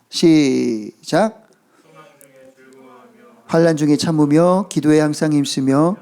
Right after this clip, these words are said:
성도들의 쓸 것을 공급하며 손 대접하기를 힘쓰라." 여러분, 이게 다예요. 이게 다예요. 이게 바로 우리의 산제물로 하나님께 드리는 우리의 모습이 이렇게, 이렇게 돼야 된다는 것입니다.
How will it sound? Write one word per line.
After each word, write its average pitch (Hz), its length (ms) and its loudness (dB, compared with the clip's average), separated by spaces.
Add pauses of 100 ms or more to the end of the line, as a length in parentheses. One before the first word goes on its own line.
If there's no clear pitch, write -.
(160)
성도들의 175 500 2
쓸 180 220 -2
것을 175 280 0
공급하며 147 800 0 (280)
손 190 280 0
대접하기를 160 800 0
힘쓰라." 107 1040 -6 (140)
여러분, 117 260 -14 (260)
이게 170 280 0
다예요. 107 460 -16 (600)
이게 - 140 -20
다예요. - 240 -20 (560)
이게 165 200 4
바로 165 220 2
우리의 165 200 4
산제물로 208 520 2
하나님께 196 400 0
드리는 156 340 -2
우리의 139 300 0
모습이 135 480 -4
이렇게, 156 560 0 (220)
이렇게 147 320 0
돼야 123 220 -2
된다는 123 340 -4
것입니다. 120 420 -10